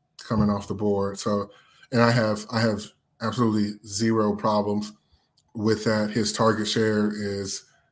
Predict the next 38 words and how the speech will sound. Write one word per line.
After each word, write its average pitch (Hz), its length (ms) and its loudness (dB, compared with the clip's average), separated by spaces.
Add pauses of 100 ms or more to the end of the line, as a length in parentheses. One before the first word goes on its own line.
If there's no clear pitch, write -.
just 107 260 0
ridiculous. 113 680 0 (420)
Add 101 200 -4
that 107 220 2
to 110 120 0
the 101 80 -2
fact 104 300 -2
that 104 80 -4
he 107 80 -6
plays 104 340 -2
with 98 160 -8
a 95 40 -8
great 104 240 -4
quarterback. 113 640 2
Add 107 180 -4
that 107 180 -2
to 110 120 -4
the 101 120 -4
fact 104 300 -4
that 104 120 -6 (280)
he 117 200 4
himself 107 640 2 (640)
is, 104 500 0 (1160)
you 110 140 -4
know, 95 140 -6 (1300)
if - 120 -8
you 117 80 2
wanted 113 220 2
to 131 100 0
argue 117 300 4
he 117 100 4
was 117 140 4
the 110 60 0
best 113 220 2
receiver 120 400 2
in 113 60 4
the 113 80 2
league, 120 340 0